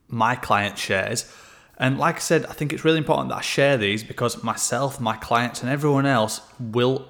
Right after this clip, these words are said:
always have and has had these feelings to a degree. But this next one, I'd actually just like to quote it. And she almost answers her own question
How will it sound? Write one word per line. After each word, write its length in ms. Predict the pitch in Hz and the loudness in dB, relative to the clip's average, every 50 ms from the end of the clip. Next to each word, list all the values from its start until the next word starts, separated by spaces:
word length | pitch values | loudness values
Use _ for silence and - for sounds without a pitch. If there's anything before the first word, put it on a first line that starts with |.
| - | -10
always 480 | - 131 135 139 147 143 139 135 123 - | -2 0 2 4 4 2 2 0 0 -2
have 400 | - - 123 123 120 110 - - - - - - _ _ _ _ _ _ _ _ - - | 2 4 6 6 6 4 0 -10 -16 -20 -20 -20 _ _ _ _ _ _ _ _ -6 -2
and 340 | 110 104 104 101 104 104 - - - _ _ _ _ _ | -2 0 0 -2 -2 -4 -8 -16 -20 _ _ _ _ _
has 200 | - - 104 95 | -8 -6 -6 -6
had 480 | - - - 143 151 123 90 - - - - - - - - - - _ _ _ _ | -4 -6 0 2 4 4 4 2 -2 -4 -10 -12 -20 -20 -20 -20 -20 _ _ _ _
these 300 | 120 104 117 120 113 - | -8 -4 -4 -2 -2 -4
feelings 480 | - - 120 113 110 107 104 107 - - - - _ _ _ - | -2 0 0 2 2 0 0 -2 -4 -6 -10 -18 _ _ _ -6
to 180 | - - 139 123 | -4 -2 0 0
a 60 | 113 | 0
degree. 600 | 117 110 98 110 107 117 117 104 - 120 131 127 - - - - - - - _ - | 0 -2 -2 0 2 2 2 2 0 -4 -10 -12 -14 -20 -20 -20 -20 -20 -20 _ -2
But 180 | 131 180 165 | 0 2 2
this 180 | 180 180 - - | 2 2 0 0
next 340 | 185 196 214 - - - - | -2 -2 -2 -4 -4 2 4
one, 220 | 202 185 143 113 - - | 4 4 4 2 -2 -2
I'd 100 | 120 143 | 2 2
actually 260 | 147 - - 190 165 | 2 4 4 2 2
just 200 | - 156 - - | 2 0 -2 2
like 240 | 156 143 139 135 - | 2 2 2 2 -2
to 280 | - - 123 117 104 98 - - - _ _ _ | 0 0 2 2 0 -2 -6 -16 -20 _ _ _
quote 460 | - - - 123 123 131 131 131 - | -12 -2 2 4 4 4 4 2 -2
it. 240 | - - - - - - - - - - - - _ _ _ - | -4 -4 -4 -6 -8 -12 -20 -20 -20 -20 -20 -20 _ _ _ 2
And 320 | 120 117 120 123 120 - - | 4 4 4 2 0 -2 -6
she 140 | - - - | -2 2 2
almost 300 | 170 190 208 214 208 - | 4 4 4 2 4 2
answers 280 | 151 160 165 - 165 151 | 2 2 2 0 2 6
her 120 | 139 131 | 6 8
own 200 | 127 131 131 127 | 8 8 6 4
question 760 | 127 - - 127 127 - - - - - 151 151 156 151 143 | 0 -2 -2 -2 -2 -2 -2 -6 -2 2 4 4 4 4 0